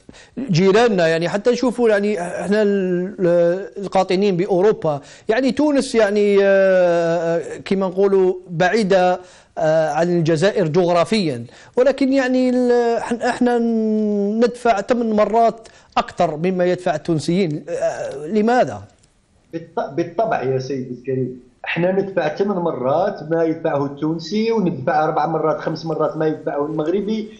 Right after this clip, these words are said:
Speaker 2: و-، وهذا ل-، لسبب بسيط جدًا.
Speaker 1: نعم.
Speaker 2: عمر ما كان في حساب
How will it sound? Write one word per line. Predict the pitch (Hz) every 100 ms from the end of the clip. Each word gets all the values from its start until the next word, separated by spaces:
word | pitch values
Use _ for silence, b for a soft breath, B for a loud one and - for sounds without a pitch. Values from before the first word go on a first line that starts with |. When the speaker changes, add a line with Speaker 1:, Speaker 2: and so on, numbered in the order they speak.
| B 165
Speaker 2:
و-، | 214
وهذا | 214 175 160 - - - 160 196 240 226 226 -
ل-، | 170 208 185 170
لسبب | - 208 175 -
بسيط | 143 131 190 190 175 175 175 180 - -
جدًا. | 127 156 175 123 - - - _
Speaker 1:
نعم. | 143 131 110 - -
Speaker 2:
عمر | 202 196 147 - - _ -
ما | 160
كان | 160 190 190 - - -
في | 160 156 - - -
حساب | - - 165 -